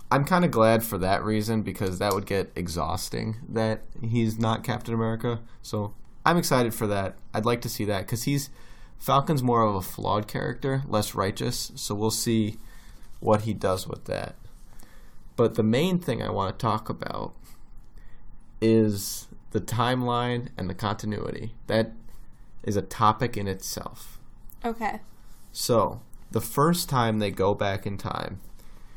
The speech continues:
Speaker 1: they grab the time stone. And the thing that stops them from getting the time stone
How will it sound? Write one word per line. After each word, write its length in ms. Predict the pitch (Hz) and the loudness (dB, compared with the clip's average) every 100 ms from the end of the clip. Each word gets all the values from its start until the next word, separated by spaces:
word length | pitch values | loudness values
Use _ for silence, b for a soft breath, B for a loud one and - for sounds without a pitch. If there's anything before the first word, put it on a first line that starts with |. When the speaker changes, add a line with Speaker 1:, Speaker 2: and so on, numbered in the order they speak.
| b b b - | b b b -2
Speaker 1:
they 140 | 104 | 2
grab 420 | 95 107 110 117 101 | 6 8 8 6 6
the 480 | 110 104 101 98 98 - - - - - | 4 4 4 0 -2 -10 -14 -12 -12 -4
time 280 | - 104 95 | 2 2 0
stone. 440 | - 50 50 - - - - | -4 -4 -4 -4 -10 -14 -4
And 140 | 104 98 | 0 0
the 120 | 92 | 0
thing 200 | 139 147 | 2 4
that 160 | 127 123 | 4 2
stops 400 | - 127 139 - | 4 6 6 4
them 120 | 110 | -2
from 120 | 101 | 0
getting 180 | 101 101 | 0 0
the 60 | 98 | 0
time 260 | 110 92 | 0 0
stone 400 | 92 101 98 98 | -2 -2 -2 -2